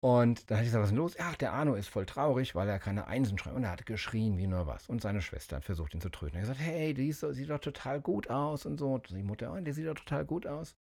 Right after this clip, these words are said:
Und dann hat der, hat der kleine Kerl mir das hingesagt, "Papa, was sagst du?" Sag ich, "Das sieht ganz schön scheiße aus.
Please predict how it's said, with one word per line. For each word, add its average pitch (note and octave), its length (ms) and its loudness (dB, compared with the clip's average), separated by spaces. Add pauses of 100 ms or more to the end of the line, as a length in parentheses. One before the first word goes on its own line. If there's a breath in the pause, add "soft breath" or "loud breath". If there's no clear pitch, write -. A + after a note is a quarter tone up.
(120)
Und B2 80 2
dann A2 140 4
hat A2 120 2
der, G2 240 0
hat G2+ 120 -8
der G2+ 100 -2
kleine G#2 300 -2
Kerl G#2 240 2
mir G#2 120 4
das F#2 120 0
hingesagt, B2 400 0
"Papa, B2+ 260 2
was A2 140 2
sagst G2 200 -2
du?" C3+ 60 0
Sag A2 120 0
ich, G2 100 -4
"Das - 160 -6
sieht A2+ 120 -6
ganz - 200 -4
schön A2+ 280 -4
scheiße - 380 -4
aus. - 220 -10